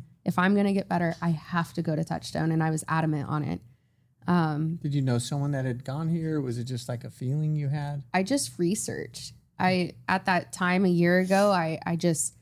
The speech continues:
Speaker 1: I was looking at all the different recovery places.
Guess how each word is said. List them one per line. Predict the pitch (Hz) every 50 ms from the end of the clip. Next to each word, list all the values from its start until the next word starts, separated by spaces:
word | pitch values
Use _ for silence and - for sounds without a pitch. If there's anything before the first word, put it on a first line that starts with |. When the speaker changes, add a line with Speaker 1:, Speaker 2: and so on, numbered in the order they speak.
| _ _ _ _ -
Speaker 1:
I | 185
was | 185 180 165 -
looking | 196 185 - 202 185 175
at | 165 - -
all | - 185 190 190
the | 190
different | 180 190 185 185 180 170 -
recovery | - 170 - 175 165 160 170 165 165 165
places. | - - - - - - - 190 208 190 -